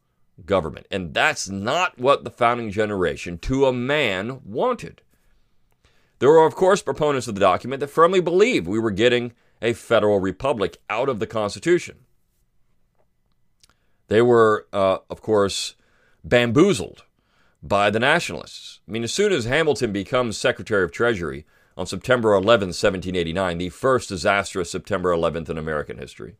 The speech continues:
uh, it's all over, because Hamilton set out to control the future of America by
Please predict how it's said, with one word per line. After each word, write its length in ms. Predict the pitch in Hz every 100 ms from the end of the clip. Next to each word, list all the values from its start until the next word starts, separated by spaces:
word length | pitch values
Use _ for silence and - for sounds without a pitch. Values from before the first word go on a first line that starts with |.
| _ _ _ _ _ _ _ _ -
uh, 200 | 101 101 82
it's 220 | 127 120
all 240 | 127 95
over, 440 | 107 160 85 - _ _ _ -
because 240 | 113 101
Hamilton 680 | 110 160 170 131 120 110 107 -
set 340 | - - 143
out 380 | 123 92 90 -
to 460 | - 104 95 92 90 -
control 920 | - 98 - - 127 143 120 92 95
the 140 | 87 90
future 440 | - 139 123 113
of 120 | 101
America 680 | 90 101 104 90 - 78 87 - _ _ _
by 460 | 80 113 113 113